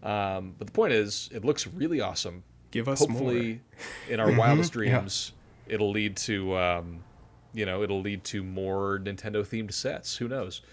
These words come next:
Speaker 1: Um,
Speaker 2: Now, do I
Speaker 1: it'd be
Speaker 2: buy
Speaker 1: awesome.
Speaker 2: this question mark block, or do I buy the Switch Lite with Palkia Dialga?
Speaker 1: Ooh,
Speaker 3: Why
Speaker 1: that's the
Speaker 3: not
Speaker 1: ultimate
Speaker 3: both?
Speaker 1: question. Why not
Speaker 2: <laughs>
Speaker 1: both? Yeah.
Speaker 3: Just
Speaker 1: Incredible.
Speaker 3: go into debt for both gaming
Speaker 2: Flip a
Speaker 3: paraphernalia.
Speaker 2: coin. <laughs>
Speaker 1: Flip a coin.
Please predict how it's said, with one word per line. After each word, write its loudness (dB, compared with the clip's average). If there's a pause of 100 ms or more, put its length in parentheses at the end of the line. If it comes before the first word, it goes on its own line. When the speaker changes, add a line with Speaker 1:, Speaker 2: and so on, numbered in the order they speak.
(300)
Speaker 1:
Um, 0
Speaker 2:
Now, 4
do 6
I 10
Speaker 1:
it'd 6
be 8
Speaker 2:
buy 8
Speaker 1:
awesome. 4
Speaker 2:
this 2
question 4
mark -4
block, -4
or -2
do -2
I 2
buy -2
the -6
Switch -6
Lite -2
with -12
Palkia -6
Dialga? -8 (760)
Speaker 1:
Ooh, 2
Speaker 3:
Why 6
Speaker 1:
that's 4
the 6
Speaker 3:
not 8
Speaker 1:
ultimate 4
Speaker 3:
both? 0
Speaker 1:
question. -6 (300)
Why 0
not -2
Speaker 2:
<laughs> -
Speaker 1:
both? 0 (280)
Yeah. 2 (800)
Speaker 3:
Just -4
Speaker 1:
Incredible. 6
Speaker 3:
go 6
into 2
debt 2
for 0
both -2 (280)
gaming 2
Speaker 2:
Flip 2
a 4
Speaker 3:
paraphernalia. 2 (240)
Speaker 2:
coin. 2 (260)
<laughs> -20
Speaker 1:
Flip -10
a -16
coin. -10